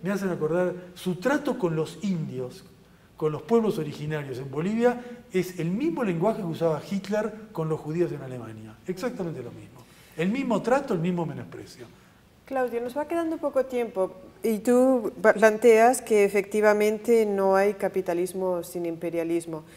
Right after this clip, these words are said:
Speaker 2: Yo quería volver a lo que planteaba al inicio, ¿no? Que tampoco hay,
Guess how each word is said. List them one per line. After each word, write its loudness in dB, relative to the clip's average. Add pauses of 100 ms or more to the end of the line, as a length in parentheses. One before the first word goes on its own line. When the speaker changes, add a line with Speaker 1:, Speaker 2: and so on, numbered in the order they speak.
(240)
Speaker 2:
Yo 0
quería 4
volver 4
a 4
lo 0
que -4
planteaba 0
al 2
inicio, -2
¿no? -4
Que -6
tampoco 2
hay, 4